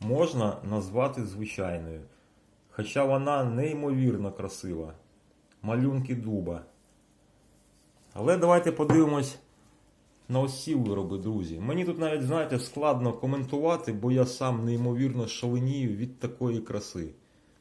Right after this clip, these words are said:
Це горіх. Тут, до речі, ще залишок, е, колись тут жив мешканець, короїд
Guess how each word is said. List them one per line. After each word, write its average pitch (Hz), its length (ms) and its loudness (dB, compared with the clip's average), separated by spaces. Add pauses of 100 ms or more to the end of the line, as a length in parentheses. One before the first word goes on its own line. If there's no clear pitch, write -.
(240)
Це 139 200 -2
горіх. 127 560 0 (440)
Тут, 151 160 -2
до 147 120 6
речі, 135 540 4 (440)
ще - 240 -2
залишок, 127 680 4 (1040)
е, 107 120 2
колись 135 320 4
тут 127 160 0
жив 120 380 4
мешканець, 104 760 0 (320)
короїд 127 600 2